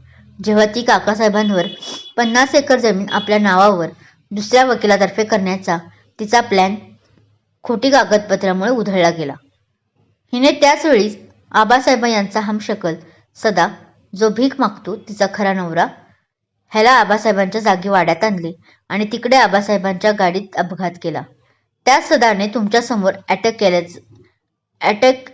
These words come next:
आल्याचं नाटक केलं आणि लगेच ह्या बाईने हॉस्पिटल नेण्याचं नाटक केलं, जिथे त्या सदाच्या माणसांनी आबासाहेबांची बॉडी व सदाला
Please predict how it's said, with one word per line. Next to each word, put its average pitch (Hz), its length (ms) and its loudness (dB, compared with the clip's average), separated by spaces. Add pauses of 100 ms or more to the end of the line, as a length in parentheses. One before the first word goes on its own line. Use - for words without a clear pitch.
(100)
आल्याचं 190 480 2
नाटक 190 360 -2
केलं 175 240 -2 (480)
आणि 208 240 -2
लगेच 233 340 2
ह्या 233 80 4
बाईने 190 300 0
हॉस्पिटल 220 540 0
नेण्याचं 190 420 -2
नाटक 175 340 -4
केलं, 170 240 -6 (500)
जिथे 214 600 -2 (220)
त्या 233 120 2
सदाच्या 214 540 2
माणसांनी 208 600 -2 (340)
आबासाहेबांची 233 680 0
बॉडी 185 300 0 (400)
व 202 100 -2
सदाला 196 540 2